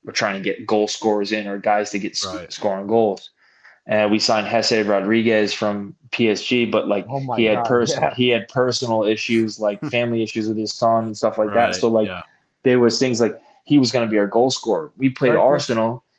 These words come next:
Speaker 1: He, he scored a, an unbelievable goal. Like, this is the beginning of the season. I'm like, "We're gonna be all right
Speaker 2: Right.
Speaker 1: here."
Speaker 3: Yep.
Speaker 1: And then something happened, and then we were, six months later, we're fighting relegation battle that we should have never been.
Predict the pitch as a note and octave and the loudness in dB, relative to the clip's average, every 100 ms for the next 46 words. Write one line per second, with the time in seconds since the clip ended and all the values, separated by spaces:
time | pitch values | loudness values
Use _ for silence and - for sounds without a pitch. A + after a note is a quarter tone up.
0 | _ - C#3 B2+ - D3 D3+ C3 C#3+ B2+ | _ 4 4 4 2 4 4 4 2 4
1 | A2+ G#2+ G#2+ - - - A#2+ - C3+ C3 | 4 4 2 0 -6 -6 -4 0 2 4
2 | B2 A#2+ A#2 A2 A#2 C3 A#2 G#2+ - - | 4 4 2 2 2 2 2 0 -4 -4
3 | B2 G#2+ G2+ G#2+ B2+ A2+ - C#3 C3 A2+ | -4 -6 -8 -4 -2 -2 0 0 2 -2
4 | A2 F#2+ F2+ - - - - - - - | -2 -6 -6 -12 -16 -16 -12 -10 -10 -2
5 | D3+ D#3 G#2 G#2 F#2+ A#2+ D#3 A#2+ G2+ G#2 | 0 2 2 2 4 4 2 0 -2 -2
6 | D3+ - - C3 G#2+ G#2 A#2+ A#2 A#2+ A2+ | -4 -12 -16 -8 -6 -2 0 4 4 4
7 | G#2+ C3+ A2+ A#2+ A2 B2+ B2 B2 B2 B2 | 2 -2 0 -2 0 -2 -2 -2 -4 -2
8 | A2 G#2 G#2 G2 - _ _ _ _ _ | -4 -4 -6 -8 -12 _ _ _ _ _
9 | - A#2 A2+ A2 G#2+ G#2 G2 _ - - | -8 -2 0 2 0 0 -4 _ -20 -20
10 | - - - - C3+ - A#2+ G#2+ G2+ C#3+ | -20 -20 -8 -2 0 0 0 0 2 2
11 | D#3+ G#2+ G#2+ - A2 G#2+ G#2 G2+ G2 B2+ | 2 2 0 0 0 2 2 2 2 0
12 | D3+ G#2 G2 G2 G2+ F#2+ A2 - A2 G#2 | 0 -2 2 2 2 2 0 0 0 -2
13 | A2 A2 G#2 F#2+ C3 C#3+ - | -4 -8 -8 -4 -4 -4 -14